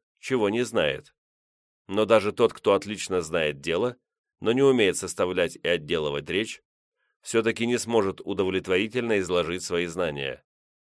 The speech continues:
Поэтому, если кто хочет иметь полное и точное определение, что такое оратор, то, по моему мнению, оратором, достойным такого многозначительного названия,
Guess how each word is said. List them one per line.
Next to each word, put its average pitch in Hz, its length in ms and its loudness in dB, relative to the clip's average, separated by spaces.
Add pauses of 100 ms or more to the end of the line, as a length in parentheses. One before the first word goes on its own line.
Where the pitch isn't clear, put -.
(400)
Поэтому, 87 640 0 (340)
если 117 380 0
кто - 220 2
хочет 110 380 -2
иметь 101 320 0
полное 92 420 0
и - 140 -6
точное 87 420 -2
определение, 82 800 -4 (240)
что - 300 -2
такое 82 400 -2
оратор, 82 580 -2 (640)
то, 80 200 0
по 80 140 -2
моему 85 320 0
мнению, 98 540 -2 (340)
оратором, 135 680 2
достойным 101 640 2
такого 92 400 0
многозначительного 87 920 -4
названия, 110 680 -2